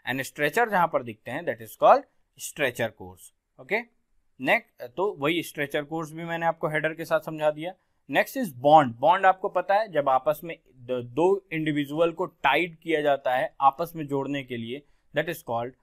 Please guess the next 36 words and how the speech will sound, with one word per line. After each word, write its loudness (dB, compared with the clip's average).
bond। 4
Then 4
होते -4
हैं -8
क्वींस। -4
क्वींस 0
वो 6
स्टोन, -2
वो 6
स्टोन -4
या 2
वो 6
पत्थर 4
ईंट -8
के 4
ही 6
होते 2
हैं -6
जिनको -4
हम 0
काट 2
के -2
किसी -6
और 8
शेप 2
में -6
करते 0
हैं -4
और 0
कॉर्नर 8
पे -2
लगाते 0
हैं। -2
आपने -12
देखा 0
होगा 2